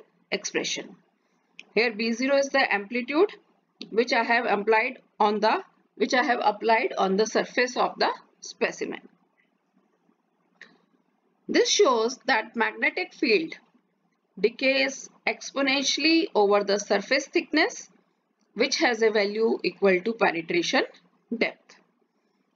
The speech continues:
Penetration depth being the lambda L.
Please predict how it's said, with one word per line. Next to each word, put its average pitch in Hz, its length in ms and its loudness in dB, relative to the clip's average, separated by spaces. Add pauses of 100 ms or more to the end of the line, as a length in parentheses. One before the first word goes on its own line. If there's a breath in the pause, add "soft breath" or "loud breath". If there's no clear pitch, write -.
Penetration 320 640 0
depth 208 340 0 (100)
being 190 300 4
the 277 160 4 (440)
lambda 196 540 2 (460)
L. 180 160 -2